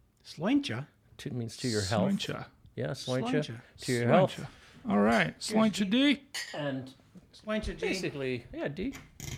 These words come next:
Speaker 2: Did D get one?
Speaker 3: Yeah.
Speaker 2: Awesome. <laughs>
Speaker 3: Yeah. She
Speaker 2: Mm.
Speaker 3: doesn't
Speaker 2: Cheers.
Speaker 3: always partake in the drink,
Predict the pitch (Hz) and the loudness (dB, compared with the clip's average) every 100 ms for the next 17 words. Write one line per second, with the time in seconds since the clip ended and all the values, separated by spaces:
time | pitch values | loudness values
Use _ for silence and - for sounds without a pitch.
0 | - - - 143 185 190 240 247 - _ | -12 -20 -14 -8 -8 -6 -6 -8 -12 _
1 | - 202 254 - _ _ - - - - | -4 0 0 -4 _ _ -10 -8 -8 -8
2 | - 78 71 57 - - 160 123 151 147 | -10 -12 -12 -10 -10 -8 -2 -2 0 0
3 | 147 165 220 - - - - _ - _ | 0 -2 -6 -10 -16 -16 -16 _ -20 _
4 | - _ _ - 226 202 220 220 240 233 | -20 _ _ -6 -2 2 2 4 4 4
5 | 240 226 - 214 - 196 185 165 147 165 | 2 0 0 0 0 0 0 -2 -2 -4
6 | 147 - | -4 -6